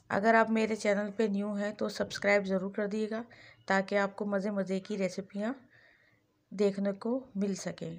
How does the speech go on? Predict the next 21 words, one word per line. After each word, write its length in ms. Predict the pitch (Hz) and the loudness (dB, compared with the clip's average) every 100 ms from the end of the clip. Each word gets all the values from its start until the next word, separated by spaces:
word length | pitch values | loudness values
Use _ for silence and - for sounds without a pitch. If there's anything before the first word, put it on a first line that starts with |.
| - | -10
हड्डियों 300 | 196 208 240 | -2 4 4
गुड्डियों 300 | 226 196 214 | 4 0 -2
के 140 | 208 214 | -2 -2
लिए 180 | 208 220 | -2 0
हमें 240 | 196 202 | 0 0
चाहिए, 460 | 202 185 175 196 269 196 | 2 0 0 -2 -6 -6
हड्डियाँ 340 | 185 226 233 | 2 4 4
गुड्डियाँ 360 | 226 202 233 226 | 2 0 0 0
मैंने 320 | 220 214 226 | 0 -2 0
एक 200 | 196 202 | 0 -2
किलो 200 | 214 214 220 | -2 0 2
ली 120 | 196 | 0
हैं। 160 | 208 277 _ _ _ - _ _ _ _ _ _ _ _ _ _ _ 226 | -2 -6 _ _ _ -20 _ _ _ _ _ _ _ _ _ _ _ 4
प्याज 280 | 208 226 226 | 6 6 2
लिए 200 | 233 262 | 2 0
इसमें 300 | 262 254 277 - _ _ _ - | 0 -4 -6 -8 _ _ _ -4
दरमियाने 440 | 208 196 196 208 | 0 2 0 -2
साइज़ 280 | 226 220 220 | -4 -6 -6
की, 220 | 233 226 - - 202 | -8 -8 -10 -16 -8
मिर्चें, 560 | 196 190 - 208 208 220 _ - - _ _ - | -6 -6 -6 -6 -6 -12 _ -20 -20 _ _ -8
हल्दी, 600 | 196 202 202 208 202 | -2 -2 -2 -2 -4